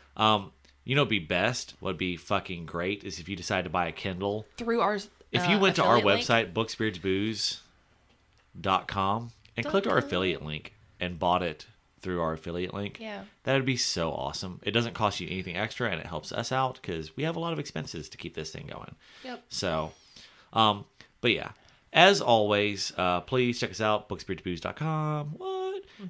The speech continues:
Speaker 1: And in the coming week, uh, may the blessing of the beard be upon you.
Speaker 2: Bye. Thanks for listening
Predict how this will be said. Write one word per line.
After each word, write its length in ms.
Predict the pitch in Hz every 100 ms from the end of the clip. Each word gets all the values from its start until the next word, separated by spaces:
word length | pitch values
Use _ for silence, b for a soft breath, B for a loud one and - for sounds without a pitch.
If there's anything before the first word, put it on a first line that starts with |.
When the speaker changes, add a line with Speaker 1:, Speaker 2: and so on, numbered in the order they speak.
| 147
Speaker 1:
And 460 | 131 131 127 117 -
in 260 | 127 123
the 140 | 123 123
coming 320 | 160 151 147
week, 440 | 170 104 - - _
uh, 360 | 127 131 127 120
may 200 | 123 147
the 100 | 127
blessing 360 | 131 160 - 151
of 80 |
the 60 | 131
beard 520 | 123 160 175 143 151 -
be 80 |
upon 300 | 165 165 170
you. 180 | 175 82 95
Speaker 2:
Bye. 100 | 302 302 302 302 294 277 _ _ _ _ _ b b b b
Thanks 220 | - 349 -
for 140 | 294
listening 540 | 240 240 180 156 165